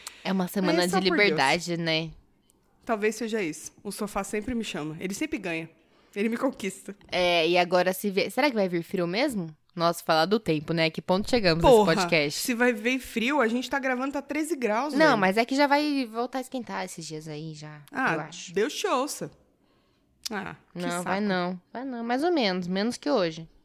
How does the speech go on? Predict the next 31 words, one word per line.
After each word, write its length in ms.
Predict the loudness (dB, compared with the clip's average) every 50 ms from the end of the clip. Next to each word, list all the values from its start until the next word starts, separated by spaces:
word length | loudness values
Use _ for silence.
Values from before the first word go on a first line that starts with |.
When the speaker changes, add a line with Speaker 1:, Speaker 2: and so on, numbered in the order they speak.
| _ _ _ _ _ _ _ _ -8
Speaker 1:
Menos 240 | -6 -6 -6 -6 -8
frio 160 | -8 -6 -4
Speaker 2:
É, 40 | -4
Speaker 1:
que 40 | -2
Speaker 2:
a 20 | -2
gente 100 | -2 -2
Speaker 1:
hoje. 100 | -2 -2
Speaker 2:
tá 120 | -4 -4
bem 280 | -4 -2 -2 -2 -2 -2
velha 380 | -4 -2 -2 -2 0 0 -2
mesmo, 360 | -2 -2 -4 -6 -6 -8 -8 -8
né? 80 | -8 -8
Falando 340 | -10 -10 -8 -8 -8 -8
de 120 | -8 -10 -10
tempo 320 | -8 -8 -8 -8 -6 -2
Speaker 1:
É, 280 | 2 4 4 4 4 2
Speaker 2:
mesmo, 160 | 0 -4 -4
né? 60 | 2 4
Speaker 1:
não, 260 | 6 8 8 8 8
eu 60 | 8
tô 100 | 8 6
Speaker 2:
Realmente, 320 | 6 8 8 6 6 6 4
é. 20 |
Speaker 1:
imaginando 300 | 2 4 4 4 4 4
o, 640 | 4 4 2 4 4 4 2 2 0 0 -2 -4 -6 -6
os 80 | -4
nossos 280 | 0 0 0 2 2 2
ouvintes 320 | 2 2 4 2 0 2
agora, 380 | 2 2 4 4 4 4 6 6
ó. 160 | 6 6 4
Vou, 160 | 2 -2 -8